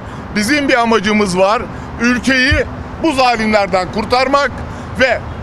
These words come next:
bunun için de hiçbir şeyden korkmuyoruz. Benim ona tavsiyem, ayağındaki postalı çıkar, partili olarak geleceksen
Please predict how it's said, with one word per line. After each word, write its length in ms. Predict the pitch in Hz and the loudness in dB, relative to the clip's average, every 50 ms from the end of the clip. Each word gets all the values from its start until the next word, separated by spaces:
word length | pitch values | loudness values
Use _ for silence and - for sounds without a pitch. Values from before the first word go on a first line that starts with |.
| - - - | -10 -6 -4
bunun 220 | 254 277 302 285 | -2 0 0 0
için 360 | 269 233 - - 233 220 214 | 0 0 0 0 0 2 4
de 260 | 240 262 269 269 214 175 - - - | 4 4 2 2 -2 -4 -6 -2 2
hiçbir 640 | 269 320 294 - - - - - 339 359 359 320 | 2 2 2 2 -2 -4 -2 2 2 2 2 2
şeyden 540 | 240 - 233 240 226 214 247 269 285 254 - | 0 0 0 2 2 2 2 2 0 0 0
korkmuyoruz. 600 | - 233 226 202 151 - 151 143 127 113 110 - - - - - - - - - - - - - - - - - - 190 | 0 0 0 0 -2 -4 -4 -4 -4 -4 -4 -6 -8 -10 -8 -10 -10 -10 -10 -8 -8 -8 -8 -8 -10 -10 -10 -6 -2 0
Benim 240 | 233 262 294 311 | 0 2 2 2
ona 220 | 277 262 247 247 - | 2 4 2 2 2
tavsiyem, 540 | - 220 214 214 214 - 208 196 185 175 175 - 202 | 2 2 2 2 0 0 0 2 2 0 0 0 2
ayağındaki 520 | 220 233 247 254 247 247 247 254 240 254 185 | 2 4 4 4 2 2 2 0 0 0 0
postalı 500 | 208 214 220 196 - 202 196 185 170 - | 2 2 2 2 0 -2 -2 -2 -2 -4
çıkar, 360 | - - - - 302 302 247 - - - - - - - - - - - - - - - - - - - - - - | -4 -2 0 0 0 0 -2 -4 -8 -10 -10 -10 -10 -10 -10 -10 -10 -10 -10 -8 -8 -8 -8 -8 -8 -8 -6 -2 0
partili 480 | 214 240 254 247 - - 240 254 320 | 2 2 2 0 0 -2 0 2 4
olarak 440 | 277 254 240 220 202 190 175 139 135 | 4 4 4 4 2 2 0 0 0
geleceksen 720 | 202 202 208 208 202 196 196 190 - - - 180 165 151 | -2 0 0 0 0 0 0 0 0 -2 0 0 0 0